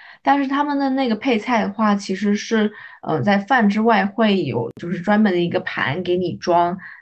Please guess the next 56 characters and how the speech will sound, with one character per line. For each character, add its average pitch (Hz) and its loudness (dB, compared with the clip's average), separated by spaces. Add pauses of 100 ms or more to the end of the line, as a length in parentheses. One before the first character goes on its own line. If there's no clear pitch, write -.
(140)
嗯， 156 -2
他 - -4
那 175 -2
个 156 -2
套 185 -2
餐 196 2
里 190 2
面 160 0
配 202 0
的 - -2
菜， - -8 (320)
然 170 -6
后 170 -4
会 185 4
包 190 2
括 196 2 (200)
每 185 2
天 302 2
的 349 4
其 240 -2
实 247 0
会 285 2
不 202 -6
太 254 2
一 214 4
样， 226 2
就 175 -4
是 190 -2 (260)
有 175 2
一 202 4
点 170 0 (260)
根 202 4
据 208 0
他 190 -2
们 165 2
那 170 0
天 170 -2 (160)
店 220 2
里 180 0
面 180 0
采 - -6
购 190 2
的 156 0
菜 156 -4 (180)
会 214 0
有 170 4
一 170 0
些 180 0 (160)
细 - -2
微 208 4
的 190 4
区 214 -2
别。 202 -4 (280)
比 165 -2
如 165 2
说 190 2